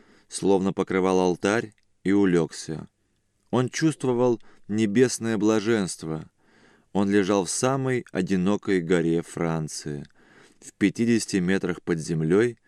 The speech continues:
как в собственном гробу. Еще никогда в жизни он не чувствовал себя в такой безопасности, разве что в чреве своей матери.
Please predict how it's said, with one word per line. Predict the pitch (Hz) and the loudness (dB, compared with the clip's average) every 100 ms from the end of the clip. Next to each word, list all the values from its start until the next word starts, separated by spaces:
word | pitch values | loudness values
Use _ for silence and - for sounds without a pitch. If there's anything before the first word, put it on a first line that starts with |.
| _ _ _ | _ _ _
как | 98 92 | -4 -4
в | - | -6
собственном | - 120 110 - 98 95 92 90 | -2 0 0 -6 -4 -2 -2 0
гробу. | 87 82 76 76 76 - _ _ _ _ - - - - _ | 0 0 -2 -4 -6 -14 _ _ _ _ -20 -20 -20 -20 _
Еще | 110 - 151 | -2 4 4
никогда | 165 180 165 147 143 131 | 6 4 4 4 4 4
в | 101 | 2
жизни | 101 127 107 113 | 2 2 2 2
он | 110 | 2
не | 107 104 | 0 -2
чувствовал | - 127 - 107 98 | 0 -2 2 0 2
себя | 110 104 | 2 2
в | 98 | 0
такой | 101 90 101 | -4 0 0
безопасности, | 90 85 92 - 110 113 104 92 - 95 90 _ - _ _ _ _ | 2 0 -2 0 -2 -2 -8 -6 -2 -4 -4 _ -20 _ _ _ _
разве | - 107 98 | 0 2 2
что | 90 101 | 0 -2
в | 87 | -4
чреве | - 110 101 | 0 4 4
своей | 95 98 101 | 2 2 2
матери. | 101 107 98 82 73 71 | 2 0 -2 -4 -6 -8